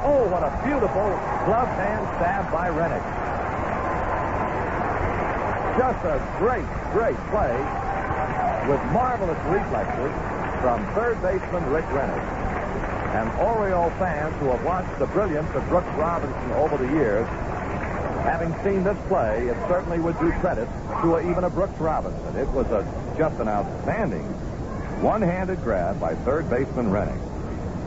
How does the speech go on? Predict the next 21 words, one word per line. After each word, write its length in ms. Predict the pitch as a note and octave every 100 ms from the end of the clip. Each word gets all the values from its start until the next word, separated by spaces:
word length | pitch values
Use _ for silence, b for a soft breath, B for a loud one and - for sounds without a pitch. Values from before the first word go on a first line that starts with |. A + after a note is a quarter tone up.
| - - - - - - - - - - - - - - - - F#2+ - - - - - - - - - - -
Now 180 | D3+ G3+
Frank 340 | F#3+ F#3+ E3+
Robinson 480 | D#3+ E3 B2+ A#2 G#2+
at 140 | G#2
the 80 | G2+
plate 300 | - C3+ F#3 D3
with 200 | D3 C#3+
one 220 | C#3 C#3
out 240 | D2 C2
and 240 | E2+ A#2+ A#2
Belanger 480 | A2+ A2+ A2+ G#2 G2+
at 120 | F#2
first. 300 | D#2+ C#2 -
The 80 | E2+
pitch 240 | G#2+ -
to 80 | E2
Frank, 340 | F2+ C3+ F3 -
fly 240 | C#3 D3+
ball, 320 | C#3+ D3 E3
well 240 | C#3+ E3 D3
hit, 160 | D#3+